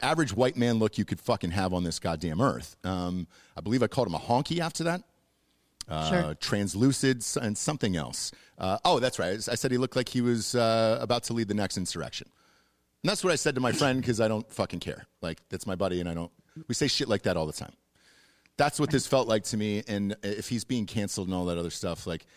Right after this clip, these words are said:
Speaker 1: it sucks. But it doesn't matter. Hollywood's dead anyways. That, that, that dream of getting all that shit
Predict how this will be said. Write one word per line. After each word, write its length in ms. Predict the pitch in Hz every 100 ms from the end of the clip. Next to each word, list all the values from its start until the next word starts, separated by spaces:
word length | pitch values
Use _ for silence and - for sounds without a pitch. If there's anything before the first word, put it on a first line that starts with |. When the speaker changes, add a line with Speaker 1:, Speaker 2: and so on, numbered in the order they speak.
| _
Speaker 1:
it 60 | -
sucks. 720 | - - 147 117 113 - - - _ _ -
But 220 | 117 110
it 100 | 113
doesn't 220 | 147 135 139
matter. 280 | 147 85 - -
Hollywood's 340 | 120 127 127
dead 160 | 117 117
anyways. 420 | 123 113 82 -
That, 180 | - 104
that, 180 | 107 95
that 160 | 117
dream 280 | 95 120 117
of 120 | 98
getting 240 | 117 117 110
all 140 | 110
that 140 | 107 98
shit 260 | - 107